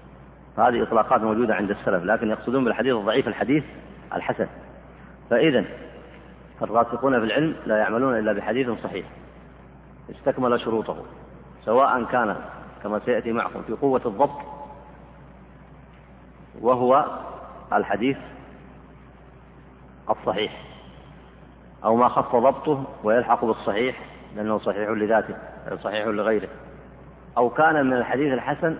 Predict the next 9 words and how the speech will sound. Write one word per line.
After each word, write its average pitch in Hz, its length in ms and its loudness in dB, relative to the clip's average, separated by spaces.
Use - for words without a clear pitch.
الذي 113 220 0
حسن 135 240 -2
لغيره، 127 520 0
فعلى 123 360 4
كل 135 200 4
حال 123 340 2
كلها 127 320 4
قد 107 160 0
استوفت 143 420 0